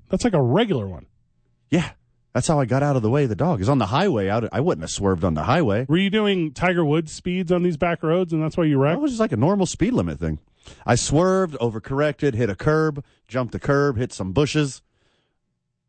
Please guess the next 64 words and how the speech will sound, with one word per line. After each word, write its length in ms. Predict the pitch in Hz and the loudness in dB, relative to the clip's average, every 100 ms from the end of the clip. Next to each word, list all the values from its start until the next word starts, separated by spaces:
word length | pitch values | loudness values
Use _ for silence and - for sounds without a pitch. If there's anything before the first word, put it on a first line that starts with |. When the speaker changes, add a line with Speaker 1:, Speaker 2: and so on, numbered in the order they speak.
| - | -6
Speaker 2:
broke 300 | - 127 - | -2 -2 -2
my 80 | 87 | -2
bumper, 420 | 127 135 143 135 | 0 2 2 2
Speaker 1:
Yeah, 100 | 185 | 2
both, 240 | 160 - 185 | 2 0 -2
Speaker 2:
dented 140 | 143 | -4
my 120 | 110 | -2
Speaker 1:
yeah, 40 | 98 | 0
Speaker 2:
radiator, 500 | 120 131 131 190 180 | 0 2 2 2 0
Speaker 1:
both 120 | 190 | 0
Speaker 2:
blew 140 | 139 | 0
a 20 | 135 | -2
Speaker 1:
hands 120 | 113 | 0
on 40 | 160 | 0
the 60 | |
Speaker 2:
tire. 360 | 131 131 131 117 _ - | 0 0 -2 -4 _ -4
Speaker 1:
Did 120 | 143 | 0
you 60 | |
Speaker 2:
Yeah. 40 | 160 | 2
Speaker 1:
have 80 | 143 | 2
both 160 | 147 | 0
hands 260 | 139 131 123 | 0 -2 0
on 120 | 123 | 0
the 60 | 117 | 0
wheel? 220 | 101 98 - | -4 -6 -6
Speaker 2:
Of 120 | 80 | -4
course. 380 | 80 78 - 202 | -4 -4 0 2
Speaker 1:
No, 100 | 226 | 4
you 140 | 226 | 4
did 160 | 220 220 | 2 0
not. 260 | 220 175 | -2 -4
Speaker 2:
Yes, 120 | 220 | -4
I 60 | 294 | 0
did. 180 | 302 330 | 0 2
Speaker 1:
No, 140 | 254 | 2
you 140 | 240 208 | 0 0
drive. 280 | 220 143 - _ _ _ _ _ | -2 -2 -8 _ _ _ _ _
I'm 260 | 165 285 339 | -2 2 2
the 100 | 233 | 0
safest 340 | - 180 147 - | 0 -2 -2 0
driver 400 | 160 143 135 135 | 0 2 0 0
of 240 | 147 131 | -2 -2
all 300 | - 160 165 | 0 2 2
four 280 | - 143 135 | 0 -2 -2
of 80 | 117 | -2
us. 160 | 113 | -6
Chris 220 | - 160 - | 0 0 2
Burnett 300 | 139 143 127 | 2 2 2
is 100 | 131 | 0
also 260 | 117 127 | 0 -2
here, 140 | 107 113 | -2 -2
but 260 | 117 110 | 0 0
he's 140 | 107 120 | 0 2
not 140 | 123 | 2
on 60 | 110 | 2
the 60 | 107 | 0
microphone. 440 | 101 - - - - - - - - | -2 -6 -16 -18 -20 -20 -20 -16 -2
I 180 | 190 277 | 2 4
am 180 | 170 | 4
by 180 | 135 143 | 2 0
far 400 | - - 185 175 | -2 -2 0 0
the 100 | 151 | -4
safest 340 | 135 131 113 - | -6 -6 -6 -8
driver. 280 | 107 87 | -12 -14